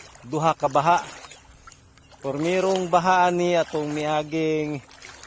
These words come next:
December twenty-two. Wa to siya, kating dugaya to siya nahubas, no? So nahubas to siya mga January na. Wala na nakita diri nga mga tubig ning sulod na to sa kahon.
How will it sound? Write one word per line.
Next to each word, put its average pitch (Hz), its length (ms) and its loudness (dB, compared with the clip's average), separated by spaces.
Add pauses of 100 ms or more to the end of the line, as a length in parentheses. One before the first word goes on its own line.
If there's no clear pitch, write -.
(120)
December 165 480 -2
twenty-two. 208 720 -2 (1120)
Wa 127 160 -4 (160)
to 160 160 -8
siya, 165 320 2 (480)
kating 147 320 -6
dugaya 160 480 4
to 165 160 -8
siya 160 240 -4
nahubas, 156 640 -2
no? 170 160 -4 (560)
So 151 80 -4
nahubas 151 560 0
to 156 80 -8
siya 190 160 -4
mga 147 400 -2
January 139 640 2
na. 202 160 -8 (480)
Wala 147 240 -10
na 156 320 -8
nakita 160 480 -10
diri 165 320 -6
nga 151 320 -4 (720)
mga 135 240 -8
tubig 160 400 -6
ning 151 160 -8
sulod 160 320 -8
na 156 160 -4
to 165 160 -14
sa - 160 -16
kahon. 151 400 -4